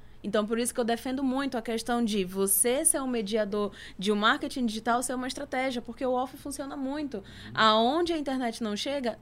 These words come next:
Speaker 1: tem a rádio, tem a T V. Então, veja que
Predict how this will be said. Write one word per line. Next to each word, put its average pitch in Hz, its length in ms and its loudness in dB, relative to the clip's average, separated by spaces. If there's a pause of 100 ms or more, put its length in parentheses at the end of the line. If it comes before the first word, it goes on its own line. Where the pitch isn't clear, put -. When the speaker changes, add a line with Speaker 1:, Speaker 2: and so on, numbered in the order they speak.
Speaker 1:
tem 240 160 0
a 254 60 0
rádio, 214 500 0 (220)
tem 226 180 2
a 220 80 0
T 247 140 -2
V. 233 320 2 (260)
Então, 240 240 4
veja 240 460 4
que 233 360 0